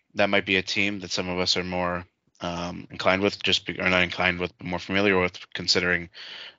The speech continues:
they're in the same division in the Atlantic. Uh, you know, I, I am, I will admit, uh, you know, I, I, I don't like Tim Stützle for what he does, uh, with his stupid dives.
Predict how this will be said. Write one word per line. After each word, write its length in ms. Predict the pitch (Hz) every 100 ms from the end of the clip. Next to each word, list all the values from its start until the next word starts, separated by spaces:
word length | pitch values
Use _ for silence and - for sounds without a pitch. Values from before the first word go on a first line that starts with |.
| -
they're 100 | 92
in 260 | 90 85
the 140 | 85 85
same 240 | - 92
division 400 | 85 98 107 139
in 80 | 104
the 160 | 90 95
Atlantic. 480 | 92 101 127 - -
Uh, 400 | 95 90 92 87 - - - - - - - - _ _ _ _
you 60 | 131
know, 280 | 127 127 -
I, 160 | 120 131
I 120 | 117 123 120
am, 120 | 131
I 80 | 113
will 220 | 120 135
admit, 380 | 117 104 117 - - - - -
uh, 420 | 95 95 95 92 92 - _ _ _ _ _ _
you 80 | 98
know, 220 | 92 90
I, 160 | - 98
I, 220 | 95 87
I 40 | 98
don't 220 | 107 110
like 220 | 104 95
Tim 200 | - 98
Stützle 500 | - - 104 - 135 _ _ _ _ _
for 160 | - 95
what 160 | 95
he 240 | 95 98 92
does, 580 | 90 95 101 - - - 95
uh, 160 | 92
with 160 | 90 90
his 160 | 90 87
stupid 460 | - 92 98 87
dives. 440 | 90 92 120 -